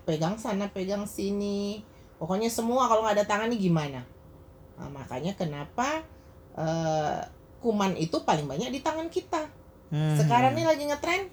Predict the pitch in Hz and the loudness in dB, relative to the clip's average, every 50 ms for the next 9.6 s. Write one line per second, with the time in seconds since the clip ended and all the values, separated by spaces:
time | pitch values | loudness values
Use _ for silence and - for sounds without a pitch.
0 | - - - - - 190 185 - 233 - 370 392 427 233 - 370 392 403 392 - | -10 -8 -8 -6 -6 -4 -4 -6 -4 -2 -2 -2 0 4 4 4 4 4 2 -2
1 | - - - - - - - - - - - - 175 208 226 254 285 311 330 339 | -10 -20 -20 -20 -20 -20 -20 -20 -20 -18 -6 -2 0 0 2 2 2 0 0 -2
2 | 330 - - - 175 202 202 202 208 208 208 208 208 208 208 208 208 196 170 - | -6 -8 -8 -6 -4 -2 -2 -2 -2 0 0 0 0 0 0 0 0 -2 -2 -4
3 | - - - - - 269 254 240 285 285 - 277 226 240 - - - - - - | -8 -12 -18 -6 -2 0 2 2 2 0 0 -2 -4 -4 -6 -10 -14 -20 -20 -6
4 | - 160 156 - 220 214 240 277 269 - - - - - - - - 240 226 226 | -4 -2 0 0 0 0 0 -4 -6 -8 -12 -20 -20 -20 -20 -10 -2 0 0 0
5 | 254 254 - - 233 226 226 226 226 233 220 196 208 214 214 214 214 220 220 240 | 0 -2 -2 -2 -2 0 0 0 0 -2 -2 -2 -2 -2 -2 -2 2 4 6 6
6 | 254 254 - - - - - - - - - - 180 190 - 233 - 165 208 214 | 4 4 0 -8 -16 -18 -18 -18 -18 -18 -4 -2 -2 0 0 0 0 2 4 4
7 | 220 233 226 226 226 226 233 226 226 240 233 233 226 226 220 214 220 226 240 240 | 4 4 2 2 2 2 2 2 2 2 2 2 2 4 4 4 4 6 6 6
8 | 240 233 220 233 233 240 247 - 285 262 - - - - - - - - - - | 6 4 4 2 2 2 2 0 -4 -6 -6 -8 -12 -20 -20 -20 -20 -20 -20 -20
9 | - - - - - - - - 180 208 214 | -20 -20 -20 -20 -20 -16 -4 0 2 2 2